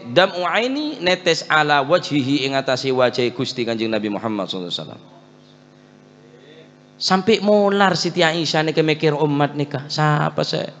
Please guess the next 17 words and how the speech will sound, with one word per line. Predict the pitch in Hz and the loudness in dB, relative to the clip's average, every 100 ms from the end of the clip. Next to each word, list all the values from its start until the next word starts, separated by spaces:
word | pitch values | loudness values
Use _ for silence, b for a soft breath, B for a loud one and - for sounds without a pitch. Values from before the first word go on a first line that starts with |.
| - - - - - - | -20 -20 -20 -20 -20 -12
ngeladinan | 143 156 151 160 156 151 | -4 0 0 2 2 2
umat? | 160 151 156 151 | 2 2 -2 -2
Siapa | - 160 156 147 151 | 0 2 2 -2 -4
saya | 160 156 | -4 -2
ngurus | 156 156 151 | 0 -2 -2
umat? | 147 156 151 156 | 0 0 0 -2
Mun | 156 156 | -2 -2
Kanjeng | 156 160 | -2 0
Nabi | 165 156 160 | 0 0 0
sedo. | 165 151 - 156 - - - - - - - - - - | 0 -2 -2 -6 -6 -20 -20 -20 -20 -20 -20 -20 -20 -20
Sampai | - 165 160 185 | -6 -2 0 2
aing | 170 180 175 | 2 2 4
merepat | 175 175 175 165 | 2 2 0 -2
ni | 175 | -2
kah | |
geger | 165 170 170 175 170 | 0 0 4 2 4
kepepeh | 170 170 170 170 165 | 2 4 4 4 0